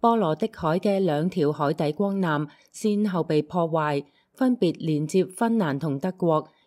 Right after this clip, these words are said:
以及瑞典同立陶宛。事發時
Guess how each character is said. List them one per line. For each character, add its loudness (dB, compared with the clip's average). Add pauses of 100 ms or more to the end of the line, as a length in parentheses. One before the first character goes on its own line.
以 -2
及 -4 (220)
瑞 4
典 -2
同 -2
立 -2 (160)
陶 -2
宛。 -2 (220)
事 0
發 -2
時 0